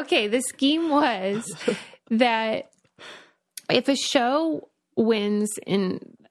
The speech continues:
Speaker 1: the certain category, the pr-, the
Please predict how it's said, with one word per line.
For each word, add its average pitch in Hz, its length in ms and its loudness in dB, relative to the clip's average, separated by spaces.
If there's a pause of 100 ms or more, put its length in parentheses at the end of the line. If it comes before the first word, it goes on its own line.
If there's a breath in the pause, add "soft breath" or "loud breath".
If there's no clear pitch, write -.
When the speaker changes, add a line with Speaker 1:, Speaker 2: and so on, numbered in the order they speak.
Speaker 1:
the - 160 -4 (220)
certain 226 240 2
category, 185 800 0
the 202 100 4
pr-, - 180 -14 (200)
the - 480 -2